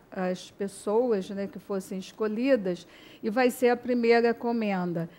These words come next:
Então, eu tenho também, né, a felicidade e a honra de receber do Stelling essa comenda, e ficou também acordado que, daqui por diante, essa comenda seria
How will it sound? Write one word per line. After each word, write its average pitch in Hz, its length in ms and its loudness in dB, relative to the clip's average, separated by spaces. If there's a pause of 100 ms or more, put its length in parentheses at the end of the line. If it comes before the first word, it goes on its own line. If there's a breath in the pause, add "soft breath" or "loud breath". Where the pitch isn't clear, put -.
(240 loud breath)
Então, 233 280 2
eu 269 60 2
tenho 254 260 2
também, 247 440 2
né, 233 200 0
a 233 60 2
felicidade 233 920 4
e 220 40 4
a 202 60 2
honra 208 480 0
de 208 140 -4
receber 208 840 0 (400 loud breath)
do 214 200 -4
Stelling 233 720 2
essa 214 440 0
comenda, 208 880 0 (320 loud breath)
e 226 80 -4
ficou 247 380 0
também 233 320 0
acordado 233 1040 2
que, 226 120 -2
daqui 208 340 -2
por 214 200 -6
diante, 240 760 -2 (420 soft breath)
essa 233 300 2
comenda 233 720 2
seria 226 680 2